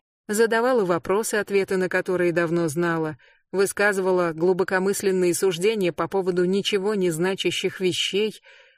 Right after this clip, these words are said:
даже придумывала истории о своей семье, которые, по ее мнению, могли нас заинтересовать.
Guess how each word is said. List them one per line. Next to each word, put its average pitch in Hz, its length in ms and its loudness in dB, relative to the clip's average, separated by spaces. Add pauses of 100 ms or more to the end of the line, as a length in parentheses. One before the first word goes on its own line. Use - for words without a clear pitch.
(180)
даже 233 340 0
придумывала 208 760 2
истории 220 380 2
о 165 80 2
своей 170 360 2
семье, 180 420 0
которые, 175 440 0
по - 100 0
ее 180 340 2
мнению, 180 460 0
могли 175 320 0
нас 165 240 -4
заинтересовать. 175 960 -4